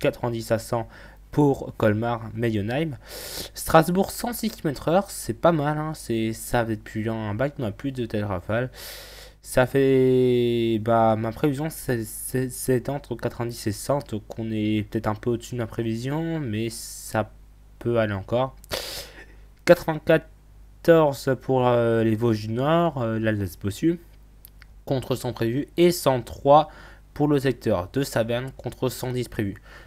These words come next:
Donc globalement, à part, euh, le Markstein et, euh, comme dit, euh, le Korosberg, là, c'est,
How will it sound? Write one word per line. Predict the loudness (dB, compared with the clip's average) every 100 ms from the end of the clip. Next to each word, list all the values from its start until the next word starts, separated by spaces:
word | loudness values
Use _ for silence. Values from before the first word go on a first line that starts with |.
| -10 0
Donc | 0 4
globalement, | 6 8 8 6 6
à | 4
part, | 8 8 8 6
euh, | 4 4
le | 4 0
Markstein | -6 -6 0 0 2
et, | 0 0 0 0 -2
euh, | -4
comme | -4 -4 -4
dit, | -4 -2
euh, | -2
le |
Korosberg, | -2 -4 -2 -2 2 2 4
là, | 0
c'est, | -2 -2 0 0 -4